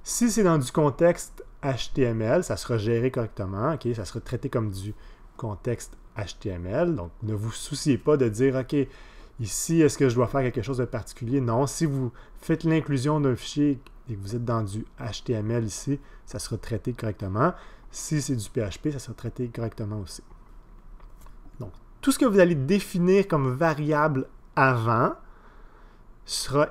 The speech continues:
également disponible dans votre fichier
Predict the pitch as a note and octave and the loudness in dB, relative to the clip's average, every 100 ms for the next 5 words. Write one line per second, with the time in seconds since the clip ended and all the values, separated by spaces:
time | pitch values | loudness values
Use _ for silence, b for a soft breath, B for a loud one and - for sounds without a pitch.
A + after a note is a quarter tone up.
0 | - A#3 G3+ G3 F#3+ F3+ F#3 F3+ B2+ D#3 | 0 0 4 4 4 4 2 2 0 -2
1 | - - - C#3 B2+ D3+ E3+ - b b | -4 -2 2 4 6 4 2 -4 b b
2 | b b b - - - - - - - | b b b -20 -20 -20 -20 -20 -20 -20
3 | - G#2 C#3 C#3+ C3+ A#2+ - - - - | -12 -4 0 2 2 0 -6 -12 -10 -2
4 | C#3+ | -2